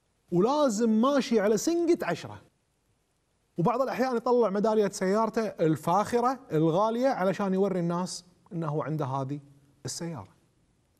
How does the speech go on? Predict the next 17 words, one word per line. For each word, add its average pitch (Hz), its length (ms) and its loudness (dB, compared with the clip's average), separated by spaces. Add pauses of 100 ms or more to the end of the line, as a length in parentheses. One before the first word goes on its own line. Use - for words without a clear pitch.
(240)
فاضطراب 180 420 0
الشخصية 185 340 -2
الهستيرية 185 480 0 (360)
مو 262 260 4
فقط 214 500 -2
عند 180 140 2
البنات، 175 420 0
لا، 202 140 2
حتى 208 260 -4
الريايل 175 360 0
ممكن 165 220 -4
يسوونه، 135 340 -4
ولكن 160 340 -2
الأكثر - 520 -6 (360)
يكون 135 200 -8
عند 113 140 -8
البنات. 90 360 -12